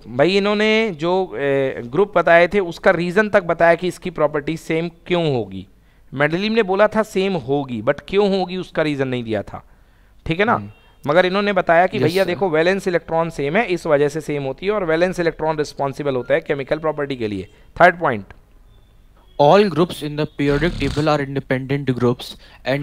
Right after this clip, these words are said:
Speaker 2: there are no subgroups as in Mendeleev's periodic table।
Speaker 1: हाँ, मेंडलीव ने सबग्रुप बना दिए थे, एक जगह तो तीन तीन एलिमेंट के सबग्रुप भर दिए।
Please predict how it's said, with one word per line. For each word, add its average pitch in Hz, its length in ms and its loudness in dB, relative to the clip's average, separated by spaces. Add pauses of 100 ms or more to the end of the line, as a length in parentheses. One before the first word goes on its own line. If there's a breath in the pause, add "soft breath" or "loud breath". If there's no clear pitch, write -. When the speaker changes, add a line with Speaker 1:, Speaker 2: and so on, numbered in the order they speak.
(100)
Speaker 2:
there 151 140 6
are 139 300 4
no 175 260 -2
subgroups 139 480 0 (100)
as 135 340 0
in 139 240 -6
Mendeleev's 131 480 -6
periodic 123 280 0 (120)
table। 107 240 -4
Speaker 1:
हाँ, 110 200 -4
मेंडलीव 143 380 -2
ने 170 100 -4
सबग्रुप 156 360 -4
बना 170 260 2
दिए 160 200 -2
थे, 151 240 -4 (220)
एक 147 200 0
जगह 165 200 2
तो 175 120 -4
तीन 175 260 -4
तीन 185 180 0
एलिमेंट 175 360 0
के 175 100 -2
सबग्रुप 156 340 -2
भर 131 160 2
दिए। 110 280 -4